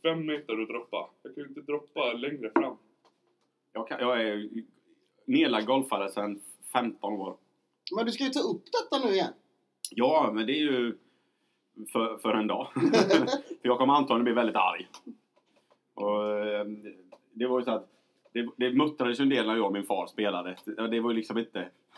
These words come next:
Speaker 2: <laughs> det var ju, det var ju inte så jävla roligt. <laughs> Man slutade bara med att han stod, "Men kan du inte bara", nej. <clears throat> Jag hatar golf. Nej, men det, golf är jättekul, så det blir kul att spela. Men, eh,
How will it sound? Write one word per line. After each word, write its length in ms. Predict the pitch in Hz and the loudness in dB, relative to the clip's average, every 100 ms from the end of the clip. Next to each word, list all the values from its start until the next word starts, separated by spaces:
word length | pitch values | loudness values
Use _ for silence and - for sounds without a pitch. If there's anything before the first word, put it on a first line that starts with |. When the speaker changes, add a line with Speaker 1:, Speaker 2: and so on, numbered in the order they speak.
| - | -18
Speaker 2:
<laughs> 380 | - - - | -8 -8 -8
det 100 | - | -4
var 100 | 123 | 0
ju, 80 | 127 - _ _ | 0 -2 _ _
det 60 | 98 | -2
var 60 | 117 | -2
ju 20 | |
inte 120 | 117 | 0
så 80 | 104 | -2
jävla 240 | 98 101 | -2 0
roligt. 520 | 92 113 101 - - - | 0 0 0 -2 0 4
<laughs> 60 | - | 6
Man 100 | - - - - - - - - | 4 0 -2 -8 -8 -10 -8 -10
slutade 380 | - 147 135 120 | 0 2 4 4
bara 140 | 123 120 | 4 6
med 120 | 110 | 4
att 100 | 107 | 4
han 160 | 123 | 2
stod, 220 | 117 117 110 | 4 0 0
"Men 120 | 123 | 2
kan 100 | 147 | 4
du 60 | |
inte 160 | 156 - | 2 2
bara", 280 | 147 185 120 | 4 4 4
nej. 140 | 117 - - _ - | -2 -4 -10 _ 2
<clears throat> 760 | - - 320 - - - - - | 8 10 8 4 -14 -20 -14 -4
Jag 100 | 123 | 0
hatar 320 | 117 - 98 | 0 0 0
golf. 200 | 113 - - _ _ _ - | 0 -2 -18 _ _ _ 2
Nej, 200 | 127 147 | 6 8
men 100 | 147 | 8
det, 260 | 151 135 - | 6 6 6
golf 200 | 170 - | 6 6
är 40 | |
jättekul, 320 | 175 170 139 135 | 2 4 0 2
så 80 | |
det 40 | 139 | 0
blir 140 | 160 | 0
kul 200 | - 120 | 0 -2
att 60 | 104 | -2
spela. 260 | 131 107 - | -2 -4 -2
Men, 280 | 120 175 | 2 4
eh, 60 | 185 | 4